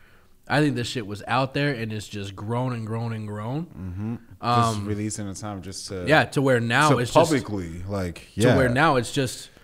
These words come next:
Speaker 1: you know, with, with the exposure of five G, people being able to pass it a lot more, it gets stronger and stronger and stronger. Now all of a sudden you have this,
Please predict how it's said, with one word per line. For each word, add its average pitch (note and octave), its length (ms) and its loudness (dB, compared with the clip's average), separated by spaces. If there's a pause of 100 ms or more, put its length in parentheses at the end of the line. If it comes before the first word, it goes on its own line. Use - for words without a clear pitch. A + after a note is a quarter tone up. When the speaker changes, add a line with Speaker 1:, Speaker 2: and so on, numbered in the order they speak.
(240)
Speaker 1:
you B2 100 -4
know, B2+ 180 2
with, B2 400 0
with B2 180 -2
the B2+ 100 0
exposure C3+ 600 2
of A#2+ 100 0
five C3 400 0
G, B2+ 320 -2
people C#3 340 -4
being B2+ 280 -4
able A#2+ 180 -4
to A#2 80 -6
pass B2 400 -2
it A#2 40 -6
a A#2 40 -6
lot A#2+ 220 -6
more, A#2 340 -4
it A#2 180 -4
gets A#2 220 -8
stronger B2 440 -4
and A2+ 100 -6
stronger A#2+ 300 -6
and A2+ 60 -8
stronger. A#2 320 -6
Now A#2 180 -4
all A#2+ 60 -4
of A2+ 80 -6
a A2+ 60 -4
sudden A2 280 -6
you A2 100 -6
have G#2+ 220 -6
this, - 280 -12